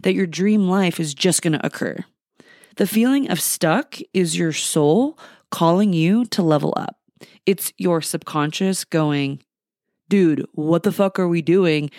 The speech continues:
This isn't what we're called to do." It's like, knock, knock, knock. The feeling of stuck is knowing that you want more and knowing that you're capable of it. It's your soul knocking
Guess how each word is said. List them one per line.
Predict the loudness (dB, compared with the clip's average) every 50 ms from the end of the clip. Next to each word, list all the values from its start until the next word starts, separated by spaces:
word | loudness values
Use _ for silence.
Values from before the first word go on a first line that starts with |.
| -20 -6 -2
This | 0 0 2
isn't | 2 2 2 2 0
what | 0 -2 -4
we're | -6
called | -6 -2 -2 -2 -2 -2 -6
to | -4
do." | 0 2 4 4 4 2 0 -4 -10 _ _ _
It's | _ -2
like, | -2 -2 -2 _ 0
knock, | 0 0 2 2
knock, | 2 0 0 2 2
knock. | 0 0 0 -2 -6 -18 _ -20 _ _ _ _ _ _ _ _ _ _ -12 _
The | -10 -6
feeling | -2 0 0 2 2 2 2 0
of | 0 -2
stuck | -4 -6 -4 -2 0 0 0 0 -2 _ -14 -20 -20 _ _ _ _ _ _ _ _ _ _ _ -2
is | 0 0 0 0
knowing | 0 0 2 2 4 4 4 4 4 4 4 2 2
that | 2 2 2
you | 2 2 2
want | 2 2 0 0 0
more | 0 0 0 2 2 2 0 0 0 -2
and | -2 -2 -2 -2 -2 -4 -2
knowing | 0 0 2 2 2 2 2 0 -2 -4 -6 -8 -10 _ _
that | -4 -4 -2
you're | -4 -6
capable | -8 -6 -6 -4 -4 -6 -8 -10 -12 -12
of | -12 -14 -14
it. | -14 -16 -18 -20 _ _ _ _ _ _ _ _ _ _ _ _ 0
It's | 0 0 0 2
your | 2 2 2 2
soul | 0 0 0 0 2 4 4 4 6 4 4 4 2 2 0 -4 -8 -16 -18 _ -4
knocking | 0 2 4 4 4 4 4 2 -2 -2 -2 0 0 0 0